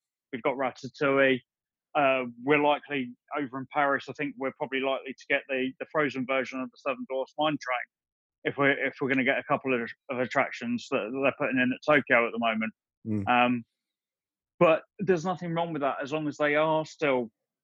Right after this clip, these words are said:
Speaker 1: being innovative, innovative. I can't even say it. It's too late.
Speaker 2: Innovative.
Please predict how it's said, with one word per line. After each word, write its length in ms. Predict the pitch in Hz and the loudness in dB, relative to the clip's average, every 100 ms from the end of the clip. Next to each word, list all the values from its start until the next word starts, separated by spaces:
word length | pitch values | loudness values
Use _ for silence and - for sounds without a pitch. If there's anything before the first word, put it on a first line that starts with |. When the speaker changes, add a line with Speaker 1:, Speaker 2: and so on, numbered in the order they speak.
| _ _ _ _ _ _ _ _ _ _ | _ _ _ _ _ _ _ _ _ _
Speaker 1:
being 260 | 160 139 143 | 2 2 2
innovative, 580 | 135 120 - 117 127 120 _ _ | 0 -2 -6 -4 -4 -6 _ _
innovative. 560 | 143 120 - 113 120 113 - _ _ 123 | -6 -6 -4 2 4 2 -2 _ _ -4
I 40 | |
can't 180 | 139 120 | 2 4
even 140 | 220 | 4
say 320 | - 135 131 | 4 6 8
it. 80 | 113 - - | 6 2 -12
It's 100 | - | -4
too 120 | - 143 | 4 8
late. 180 | 131 | 10
Speaker 2:
Innovative. 440 | 117 101 107 98 | 8 4 0 0